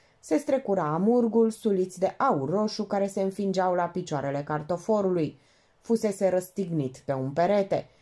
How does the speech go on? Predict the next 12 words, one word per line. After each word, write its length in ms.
Frânghia 640
îi 220
intra 400
adânc 360
în 180
carne. 540
Părea 280
ciudat 520
acest 400
Crist 560
in 300
dangarezi, 840